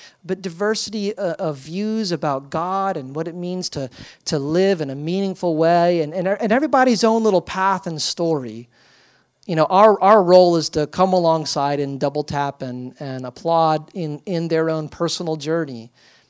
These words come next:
and figuring things out. And that's not the way that Paul sounds here. And, and, and honestly, it, I, I can feel today, pastorally, it feels like when,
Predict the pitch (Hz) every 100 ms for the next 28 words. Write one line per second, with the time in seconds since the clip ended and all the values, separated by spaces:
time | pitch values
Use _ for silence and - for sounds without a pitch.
0 | _ _ 160 139 - 170 156 143 147 135
1 | 135 135 104 - - _ _ _ _ _
2 | _ _ _ _ _ _ _ _ _ _
3 | 170 165 170 202 180 165 151 151 143 131
4 | - - 151 143 - 151 139 127 110 107
5 | - - _ _ _ _ - - 147 117
6 | 90 - _ _ _ _ _ _ _ _
7 | 185 180 202 196 214 254 294 - 190 190
8 | 214 202 180 220 247 - 277 233 214 -
9 | 143 160 151 170 156 - 220 202 165 -
10 | 247 208 165 - - - - 190